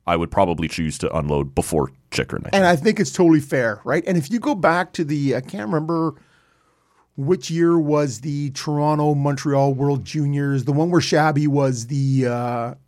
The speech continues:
Speaker 2: he was not just the defenseman of the tournament, but he was the player of the tournament.
Speaker 1: So
Speaker 2: Uh,
Speaker 1: twenty-five was the one,
Speaker 2: Twenty fifteen?
Speaker 1: or sorry, twenty fifteen was the one that finished in Toronto.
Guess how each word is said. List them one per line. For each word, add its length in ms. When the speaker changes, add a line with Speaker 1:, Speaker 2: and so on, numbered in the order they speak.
Speaker 2:
he 140
was 160
not 140
just 160
the 60
defenseman 440
of 60
the 60
tournament, 440
but 120
he 120
was 260
the 160
player 340
of 80
the 60
tournament. 440
Speaker 1:
So 60
Speaker 2:
Uh, 60
Speaker 1:
twenty-five 680
was 140
the 60
one, 520
Speaker 2:
Twenty 200
fifteen? 200
Speaker 1:
or 100
sorry, 320
twenty 220
fifteen 480
was 100
the 80
one 200
that 140
finished 380
in 220
Toronto. 600